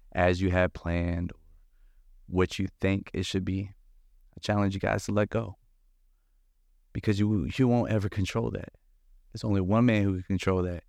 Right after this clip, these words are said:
and that's God. Just know your role. But I will tell you this, you do have an option of what you can control,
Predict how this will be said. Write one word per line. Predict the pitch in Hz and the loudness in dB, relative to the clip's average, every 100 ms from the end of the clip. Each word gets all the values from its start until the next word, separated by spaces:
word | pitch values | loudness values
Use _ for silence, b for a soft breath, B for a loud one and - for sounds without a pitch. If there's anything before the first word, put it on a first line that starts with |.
| _ _ _ - - | _ _ _ -20 -8
and | 92 | 0
that's | 104 104 | 0 2
God. | 104 107 87 82 - _ _ _ - _ _ - - _ _ _ - - | 4 4 2 -4 -18 _ _ _ -20 _ _ -20 -20 _ _ _ -20 -16
Just | - - | -8 2
know | 113 | 4
your | 117 | 4
role. | 123 139 131 - - - - _ _ _ | 2 -2 -4 -10 -20 -20 -20 _ _ _
But | - | -2
I | 101 | 0
will | 101 120 | 2 2
tell | - 110 | 2 0
you | 107 | 2
this, | 110 - - - - _ _ _ _ _ | 0 -4 -8 -14 -18 _ _ _ _ _
you | 107 | -2
do | 95 120 117 | 4 6 6
have | 101 95 92 90 _ _ - | 4 0 0 -6 _ _ -4
an | |
option | 101 120 - - 78 _ _ _ _ _ - - - | -2 -2 -4 -10 -14 _ _ _ _ _ -20 -14 -6
of | 90 | 2
what | 101 98 | 2 2
you | |
can | 107 90 90 | -2 0 -2
control, | 90 85 - - | -4 -6 -8 -10